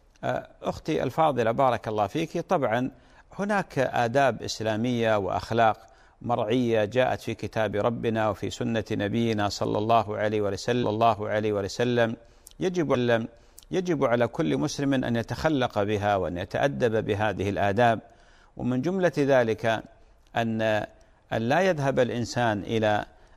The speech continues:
الدعوات الخاصة من دون دعوة، فإذا، آه، كان هناك دعوة خاصة وهو لم يدعى لها، لا يجوز له أن يذهب إليها، وبأي حق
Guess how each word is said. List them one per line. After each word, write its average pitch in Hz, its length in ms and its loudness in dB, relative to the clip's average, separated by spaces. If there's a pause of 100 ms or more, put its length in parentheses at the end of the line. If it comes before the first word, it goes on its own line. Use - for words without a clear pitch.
(140)
الدعوات 117 640 0
الخاصة 135 680 -2 (320)
من 123 200 -2
دون 147 260 2
دعوة، 147 320 2 (760)
فإذا، 110 500 0
آه، 113 240 -4
كان 156 560 0 (420)
هناك 127 400 -2
دعوة 120 360 2
خاصة 107 600 0 (320)
وهو 127 260 4
لم 147 200 2
يدعى 123 400 4
لها، 107 320 -2 (280)
لا 180 160 -4
يجوز 175 320 -2
له 113 340 0 (460)
أن 123 120 0
يذهب 120 340 0
إليها، 107 400 0
وبأي 160 480 0
حق - 320 -4